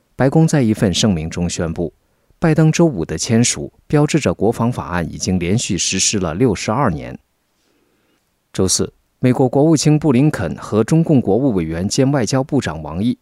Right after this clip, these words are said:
进行了电话会谈。从双方发表的声明来看，两位外长各不相让。布林肯强调，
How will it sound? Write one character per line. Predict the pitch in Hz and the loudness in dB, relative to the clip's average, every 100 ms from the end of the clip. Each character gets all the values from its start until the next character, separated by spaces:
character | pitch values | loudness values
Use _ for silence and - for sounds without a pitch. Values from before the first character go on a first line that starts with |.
| - | -2
进 | - | 2
行 | 104 92 | 2 2
了 | 92 85 | -2 -2
电 | 131 90 | -2 -2
话 | - 76 | -4 -6
会 | - 82 | -6 -6
谈。 | - 78 80 _ _ _ _ | -6 -10 -10 _ _ _ _
从 | - 147 | -2 0
双 | 156 170 | 2 0
方 | 165 165 | 0 0
发 | 156 156 | 0 -2
表 | 90 76 | -2 -4
的 | 80 | -4
声 | - | 0
明 | 110 82 | 0 0
来 | 80 71 | -6 -10
看， | - 90 - _ _ _ | -10 -10 -12 _ _ _
两 | 110 117 | -2 2
位 | 160 | 4
外 | 165 123 | 4 2
长 | 85 73 - | -2 -8 -4
各 | 139 | -4
不 | 76 80 | -4 -8
相 | - 78 | -10 -8
让。 | 85 82 - _ _ _ _ _ - | -6 -8 -12 _ _ _ _ _ -2
布 | 131 | 2
林 | 127 | 4
肯 | 127 80 | 2 -4
强 | - 82 | -8 -8
调， | 90 85 | -6 -8